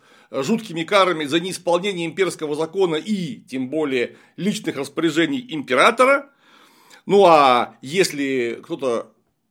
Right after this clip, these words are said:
не пов-, не подчинялся, его жесточайшим образом казнили. Даже сейчас не буду описывать все способы, на которые китайцы были в то время гораздо. Э,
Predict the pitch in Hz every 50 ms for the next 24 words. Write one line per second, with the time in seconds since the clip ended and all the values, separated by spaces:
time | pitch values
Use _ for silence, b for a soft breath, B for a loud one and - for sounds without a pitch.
0 | _ - 156 147 151 156 147 156 160 151 160 160 - - 131 123 156 208 240 226
1 | - 175 160 180 208 202 - 147 151 147 - 175 160 - - 196 208 220 214 214
2 | 202 175 160 165 160 165 143 139 156 139 139 147 135 120 117 117 101 82 - -
3 | _ _ _ _ _ b b b b b b b - 151 160 156 160 147 147 156
4 | 165 175 196 165 165 151 160 - 190 175 - 175 165 170 - 180 180 - - -
5 | 214 180 160 - 123 95 104 101 95 104 95 95 - - 113 113 110 110 120 -
6 | 135 156 160 - - 127 127 123 117 - 127 117 123 131 123 131 123 143 139 139
7 | 123 113 113 92 92 - b b b b b b b b b b b b - -
8 | 107 107 107 107 107 107